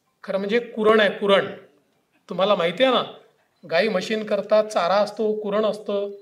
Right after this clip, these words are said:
तसं हे त्यांचं कुरण आहे. पंचवीस वर्ष हे कुरण खाऊन खाऊन ते मोठे झाले आहेत. या ठिकाणी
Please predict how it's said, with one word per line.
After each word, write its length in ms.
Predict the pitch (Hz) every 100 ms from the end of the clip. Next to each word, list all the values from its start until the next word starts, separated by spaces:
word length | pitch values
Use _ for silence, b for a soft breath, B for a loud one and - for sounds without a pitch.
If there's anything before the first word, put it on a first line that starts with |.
| _ _ _ _ 208
तसं 180 | 190 226
हे 80 |
त्यांचं 260 | 233 220 240
कुरण 380 | 226 220 220 220
आहे. 140 | 143 - - _ _ _ _ _
पंचवीस 520 | 185 208 208 254 -
वर्ष 280 | 196 214 208
हे 100 | 233
कुरण 320 | 226 208 214 220
खाऊन 280 | 185 185 208
खाऊन 220 | - 220 214
ते 100 | 214
मोठे 320 | 175 180 160
झाले 200 | 147 135
आहेत. 120 | 107 - _ _ _ _ _ _ _ -
या 200 | 165 202
ठिकाणी 720 | 208 208 208 202 240 254 254